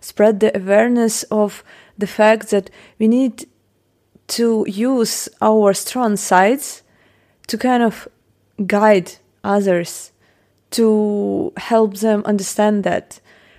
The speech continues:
or share our, I don't know, research or our product which we produce. So not because we want to earn money from that,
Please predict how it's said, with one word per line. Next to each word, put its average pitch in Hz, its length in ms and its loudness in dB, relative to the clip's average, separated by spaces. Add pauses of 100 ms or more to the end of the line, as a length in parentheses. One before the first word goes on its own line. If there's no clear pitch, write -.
(160)
or 214 600 4
share 208 640 2
our, 196 640 2 (380)
I 202 160 -2
don't 196 140 -2
know, 180 180 -2
research 196 960 0 (180)
or 214 460 -2
our 208 500 2
product 202 800 0
which 196 280 -10
we 196 500 -4 (120)
produce. 202 400 -2
So 220 280 2 (720)
not 233 360 4
because 226 540 2
we 214 80 0
want 214 240 2
to 220 160 -4
earn 214 180 2
money 190 300 2
from 175 320 -6
that, - 480 -6